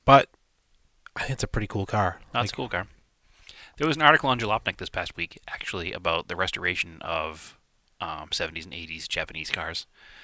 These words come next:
Speaker 2: and how that's starting to become mainstream, um, which is nineties cars as well.
Speaker 1: Yeah.
Speaker 2: Um, which is kinda cool because that's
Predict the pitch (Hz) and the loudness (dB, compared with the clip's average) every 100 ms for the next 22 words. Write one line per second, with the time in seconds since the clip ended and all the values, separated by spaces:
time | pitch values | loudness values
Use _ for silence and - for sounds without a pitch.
0 | - _ - 80 80 82 - - _ _ | -20 _ -12 -10 -6 -4 -6 -8 _ _
1 | _ - - 107 101 85 90 98 90 87 | _ -16 4 6 6 2 -6 -4 -4 -4
2 | 90 - 90 90 - _ _ _ 90 85 | -6 -4 -4 -6 -12 _ _ _ -10 -10
3 | 82 85 - 87 - _ _ - 101 87 | -10 -10 -10 -10 -12 _ _ -10 0 0
4 | 87 87 - - 90 82 90 90 131 107 | 0 -8 -6 -4 -4 -6 -4 0 2 2
5 | 117 - - - - - 92 80 78 85 | 0 -12 -20 -20 -20 -6 -4 -4 -8 -14
6 | 98 92 87 95 90 90 85 98 92 - | -10 -8 -6 -6 -6 -6 -6 -6 -10 -6
7 | 85 87 - - - | -4 -4 -2 -2 -4